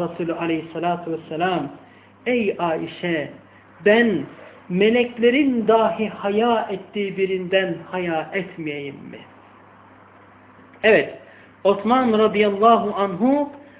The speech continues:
Allah'tan haya etti, melekler de ondan haya ettiler. Ki bu ümmetin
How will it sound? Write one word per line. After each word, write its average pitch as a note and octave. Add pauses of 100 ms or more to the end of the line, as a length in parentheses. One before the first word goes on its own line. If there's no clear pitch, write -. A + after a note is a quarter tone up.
(220)
Allah'tan F#3
haya F3
etti, A#3+ (420)
melekler E3
de G#3 (460)
ondan D3+
haya C#3 (120)
ettiler. - (720)
Ki A3+ (300)
bu G#3+
ümmetin F#3+